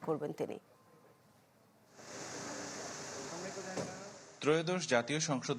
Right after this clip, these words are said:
Speaker 2: নির্বাচন নিয়ে শনিবার রাজশাহী আঞ্চলিক লোক প্রশাসন কেন্দ্রে শুরু হয় সম্মেলন। সেখানে মতবিনিময় সভায় যোগ দেন প্রধান নির্বাচন কমিশনার এ এম এম নাসির উদ্দিন।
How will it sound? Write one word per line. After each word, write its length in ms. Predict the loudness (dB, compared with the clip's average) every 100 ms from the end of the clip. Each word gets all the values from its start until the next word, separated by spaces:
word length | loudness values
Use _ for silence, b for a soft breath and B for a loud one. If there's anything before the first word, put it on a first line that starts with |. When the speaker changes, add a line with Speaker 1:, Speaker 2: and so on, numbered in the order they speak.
| 4
Speaker 2:
নির্বাচন 360 | 4 4 4 2 4
নিয়ে 180 | 4 4 2
শনিবার 400 | 4 6 6 6
রাজশাহী 400 | 6 4 0 2 4 4
আঞ্চলিক 340 | 4 -2 0
লোক 160 | 0 0 2
প্রশাসন 420 | 2 2 2 0
কেন্দ্রে 420 | 2 2 4 4 2 0
শুরু 260 | 0 2 4
হয় 160 | 4 4 4
সম্মেলন। 400 | 4 4 4 2 -2 B B B
সেখানে 440 | 0 2 2 2 4 4
মতবিনিময় 560 | 4 4 2 2 2 2 2
সভায় 360 | 2 4 2 2
যোগ 120 | 0 2
দেন 120 | 2 0 0
প্রধান 280 | 0 2 2 0
নির্বাচন 360 | 2 0 0 -2
কমিশনার 580 | -2 0 0 4 4 4 B B -4 2
এ 20 | 2 2 2
এম 80 | 2 2
এম 100 | 0 0 2 4
নাসির 300 | 4 4 -2
উদ্দিন। 240 | 0 2